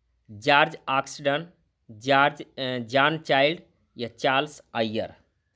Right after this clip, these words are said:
तो बंगाल में फोर्ट विलियम का प्रथम अध्यक्ष यहाँ पूछ रहा है, प्रथम अध्यक्ष था चार्ल्स अय्यर। डी इसका राइट आंसर होगा चार्ल्स अय्यर।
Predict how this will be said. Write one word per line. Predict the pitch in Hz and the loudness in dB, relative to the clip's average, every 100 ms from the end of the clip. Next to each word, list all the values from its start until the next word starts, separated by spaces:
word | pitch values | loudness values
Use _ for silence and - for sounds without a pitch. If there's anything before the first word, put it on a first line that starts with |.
| _ _ _ _ _ _ | _ _ _ _ _ _
तो | 120 | 0
बंगाल | 113 151 160 185 214 | 4 6 6 6 4
में | 208 208 | 0 -2
फोर्ट | - 185 180 | 0 2 2
विलियम | 160 156 170 175 | 0 0 2 2
का | 165 147 | 2 2
प्रथम | 185 - - 165 165 | 0 -6 -8 -6 -4
अध्यक्ष | 143 135 156 147 | -4 -4 -8 -6
यहाँ | 139 139 | -8 -8
पूछ | 139 135 | -12 -6
रहा | 127 | -6
है, | 226 - _ _ | -6 -12 _ _
प्रथम | - - 160 151 | -12 -6 -4 -2
अध्यक्ष | 147 160 | -2 -4
था | 160 165 | -4 -6
चार्ल्स | - - 135 135 165 - - _ | -6 0 4 4 0 -8 -14 _
अय्यर। | 110 113 113 98 - 110 | -10 -8 -4 -6 -8 -12
डी | 104 165 | -8 -8
इसका | 151 160 | -6 0
राइट | 143 143 | 0 0
आंसर | 147 147 139 | -6 -6 -4
होगा | 147 214 - _ _ _ | -4 -4 -8 _ _ _
चार्ल्स | - 131 165 190 - - | 4 6 4 0 -10 -4
अय्यर। | 123 117 110 | -2 0 0